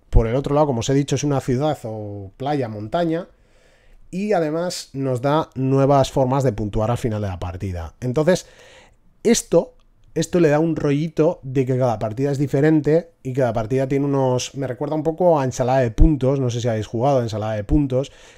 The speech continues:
que las cartas tienen doble utilidad. Y yo creo que esos juegos a mí siempre me molan mucho porque las partidas no son iguales. Este son dieciocho cartitas, que como os digo, para llevar de viaje me parece estupendo.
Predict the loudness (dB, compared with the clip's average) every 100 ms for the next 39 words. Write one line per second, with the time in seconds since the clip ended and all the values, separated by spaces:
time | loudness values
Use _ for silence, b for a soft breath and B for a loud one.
0 | -4 -2 0 0 0 0 0 0 0 2
1 | 2 2 0 0 0 0 -2 b b b
2 | b b -8 -2 0 4 4 2 0 -2
3 | -2 2 2 0 -6 -4 0 0 0 _
4 | _ _ _ -6 -2 0 2 2 0 2
5 | 0 0 -4 -6 -8 -8 -6 -2 0 0
6 | 0 0 -2 -4 -4 -4 -6 -6 -8 -12
7 | B B B B -4 -4 -4 -4 -2 0
8 | 0 2 4 4 4 2 0 -8 -8 -6
9 | -4 -4 -2 -2 -2 -2 -2 -2 0 0
10 | 0 -2 -4 -6 -8 -8 -8 -8 -4 -2
11 | -2 -6